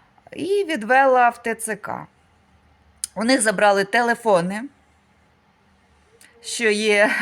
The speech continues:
<laughs> прямим порушенням прав людини. Ось, вона стояла з-, е, вона до них приїхала, вона була одна.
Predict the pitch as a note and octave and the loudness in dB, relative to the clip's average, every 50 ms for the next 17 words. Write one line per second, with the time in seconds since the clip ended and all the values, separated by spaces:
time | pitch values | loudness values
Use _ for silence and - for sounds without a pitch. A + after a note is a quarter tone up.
0 | B3+ E3+ A#3 C4 G3+ A#3+ G3 F3+ - - - - - - - _ _ _ - A#3+ | -2 0 0 2 2 2 0 -2 -4 -8 -18 -20 -20 -20 -20 _ _ _ -2 0
1 | A3 A3 A3+ A#3+ A#3+ A#3 A3+ - - A3+ G#3+ G#3 G3+ G3 - - G3 F#3 F3+ F3+ | 2 2 2 2 0 -2 -2 -2 -2 -2 0 0 -2 -2 -4 -6 -8 -8 -6 -6
2 | F3 F3+ F3 F3 E3+ - - G3 F#3 F3+ F3 F3 - F#3 F#3 F#3 F3 E3+ F3 D#3 | -6 -6 -6 -8 -10 -10 -6 -2 0 0 0 -2 -4 -10 -14 -12 -10 -10 -8 -8
3 | D#3 E3+ F#3+ A3+ D4+ - _ _ _ _ _ _ - - - - - - - - | -8 -8 -10 -12 -12 -14 _ _ _ _ _ _ -20 -20 -20 -20 -20 -20 -20 -20
4 | - - - _ _ _ - G#3 G#3 G#3 G3+ G3+ G3+ - A3 A#3 C4+ E4+ G4+ F#4 | -20 -20 -20 _ _ _ -10 -6 -4 -4 -4 -4 -4 -6 -6 -4 -2 0 0 0
5 | - - C4 A#3+ A#3+ A3+ G#3+ G#3+ G#3 G3+ G3 F#3+ G3 - - G#2+ C3+ C#3+ D#3+ F3+ | 0 -2 -4 0 2 2 4 4 4 2 2 0 -2 -6 -12 -12 -12 -12 -10 -10
6 | G#3+ A3+ A#3 A3+ G#3 F3 E3+ E3 F#3+ F#3+ F#3+ F3+ F3+ - - A#3 B3 C#4 F4 G4 | -6 -2 -2 -2 -2 -2 -4 -8 -8 -8 -6 -8 -10 -10 -10 -10 -8 -6 -6 -6
7 | - - D4+ C4 A#3+ A3 G3+ G#3 G#3 G3+ F#3+ F3+ F3 F#3 F3 F3 E3+ E3+ F#3+ G#3 | -4 -2 0 0 0 -2 -2 -2 -2 -2 -2 -2 -4 -4 -4 -2 0 0 -2 -2
8 | A3 B3 C4+ D#4+ E4+ F4 F4+ | -4 -2 -2 0 0 -2 -4